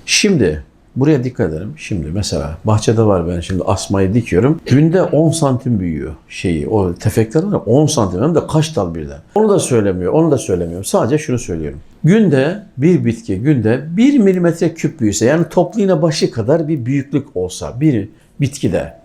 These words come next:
sadece bir tanesinde. Acaba desek, şöyle bir soru sorsak. Yirmi dört saat içinde toplamda toplu iğne başı kadar büyüyen bir bitkinin saniyesinde kaç atom hareket ettirilir ki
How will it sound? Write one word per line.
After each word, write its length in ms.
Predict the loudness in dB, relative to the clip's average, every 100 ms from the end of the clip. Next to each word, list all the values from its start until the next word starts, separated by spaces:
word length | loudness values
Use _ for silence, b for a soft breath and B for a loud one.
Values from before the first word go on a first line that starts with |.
| _
sadece 520 | -4 2 2 2 2
bir 100 | 0
tanesinde. 540 | 0 0 -2 -6 -10 -8 -2
Acaba 440 | 0 2 2 0
desek, 260 | -4 -8 -6
şöyle 280 | -2 0 -2
bir 60 |
soru 200 | -2 -4
sorsak. 340 | -2 -6 -8 -10 0
Yirmi 400 | 4 4 4 2
dört 180 | 2 0
saat 420 | 0 2 2 -2 _ -8
içinde 640 | -4 -2 2 2 0 -4 -14
toplamda 760 | -2 0 0 2 2 4 2 0
toplu 320 | -2 -2 0
iğne 180 | 0 0
başı 280 | 0 -2 -2
kadar 360 | 0 0 0
büyüyen 400 | 0 0 0 2
bir 240 | 2 0 0
bitkinin 480 | -2 0 0 -2 -8 -6
saniyesinde 960 | -2 2 4 4 4 2 0 0 0
kaç 320 | -2 -4 -4 -4
atom 320 | -6 -2 0
hareket 360 | 2 0 0 0
ettirilir 520 | 0 0 2 2 0
ki 280 | 2 0